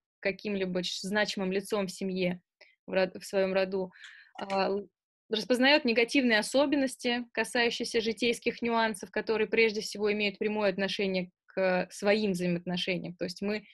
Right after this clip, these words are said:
можем находить ключ, э, к решениям своих проблем вот путём таких переносов ассоциативных. То есть узнать,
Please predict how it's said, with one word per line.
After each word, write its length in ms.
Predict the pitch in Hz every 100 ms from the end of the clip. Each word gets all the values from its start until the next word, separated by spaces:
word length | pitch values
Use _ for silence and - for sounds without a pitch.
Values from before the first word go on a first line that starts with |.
| -
можем 240 | 214 214 214
находить 420 | 202 208 214 -
ключ, 440 | - 220 339 - _ _ _ _ -
э, 360 | 202 196 190 185 _
к 80 | -
решениям 400 | 208 - 247 208
своих 360 | 180 214 226 -
проблем 480 | 196 190 214 330 330
вот 220 | 202 226 - -
путём 280 | - - 240
таких 340 | 202 196 226
переносов 520 | - 214 214 196 185 180 _
ассоциативных. 800 | - 180 - 196 185 202 180 175 - -
То 80 | 180
есть 140 | 180
узнать, 460 | 208 202 240 254